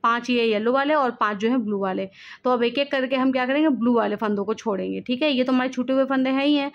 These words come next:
अब ब्लू छोड़ेंगे, एक एक यहाँ से ब्लू बढ़ाएंगे और एक एक यहाँ से ब्लू छोड़ेंगे। तो ये देखिए बढ़ा लेते हैं एक फंदा, सिलाई से पीछे लाते हैं उनको।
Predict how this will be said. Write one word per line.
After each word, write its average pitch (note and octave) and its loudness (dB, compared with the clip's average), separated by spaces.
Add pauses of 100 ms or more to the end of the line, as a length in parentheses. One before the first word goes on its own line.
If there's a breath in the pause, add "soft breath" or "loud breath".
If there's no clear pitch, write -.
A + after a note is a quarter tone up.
(300 loud breath)
अब B3+ -2
ब्लू A#3+ 2
छोड़ेंगे, A#3 0 (160)
एक B3 -4
एक C#4+ -2
यहाँ C#4 -2
से C4 -2
ब्लू C4 0
बढ़ाएंगे A#3 0
और C#4 2
एक A#3 -2
एक A#3 -2
यहाँ G#3+ -4
से G#3+ -8
ब्लू A3 -4
छोड़ेंगे। F#3+ -8
तो - -20
ये A3+ -2
देखिए A#3+ -2
बढ़ा G#3+ -2
लेते A3 -4
हैं A3 -2
एक G#3 -10
फंदा, A3+ -6 (840)
सिलाई G3+ -4
से G#3+ -14
पीछे G#3+ -10
लाते G3+ -6
हैं B3 -4
उनको। B3+ -6